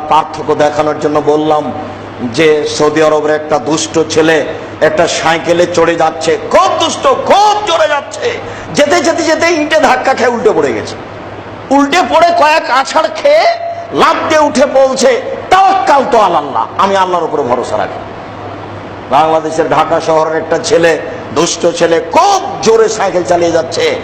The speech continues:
যেতে যেতে একটা ইটে ধাক্কা খেয়ে উল্টে পড়ে গেছে, কয়েক আছাড় খেয়ে ছাল চামড়া উঠে গেছে, লাফ দিয়ে ব-, উঠে বলছে, "অমুকের বাচ্চা অমুক ইট রেখেছে।" বুঝতে পারলেন না মনে হয়?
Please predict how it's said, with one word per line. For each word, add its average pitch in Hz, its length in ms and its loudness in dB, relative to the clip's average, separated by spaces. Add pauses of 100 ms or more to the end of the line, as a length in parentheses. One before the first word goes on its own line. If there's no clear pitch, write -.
(320)
যেতে 165 240 0
যেতে 156 200 0
একটা 160 180 -2 (280)
ইটে 160 260 0
ধাক্কা 165 420 0
খেয়ে 156 180 2
উল্টে 160 280 2
পড়ে 156 220 4
গেছে, 151 360 0 (340)
কয়েক 170 320 4
আছাড় 170 380 2
খেয়ে 165 240 2
ছাল 160 200 0
চামড়া 160 240 0
উঠে 156 240 2
গেছে, 151 360 -2 (340)
লাফ 220 360 0
দিয়ে 285 160 4
ব-, 240 300 2
উঠে 233 200 0
বলছে, 240 480 0 (260)
"অমুকের 339 380 4
বাচ্চা 254 280 0
অমুক 202 320 -4
ইট 185 180 -2
রেখেছে।" 151 360 -2 (2750)
বুঝতে 151 220 0
পারলেন 151 280 4
না 143 100 0
মনে 135 180 -2
হয়? 113 180 -2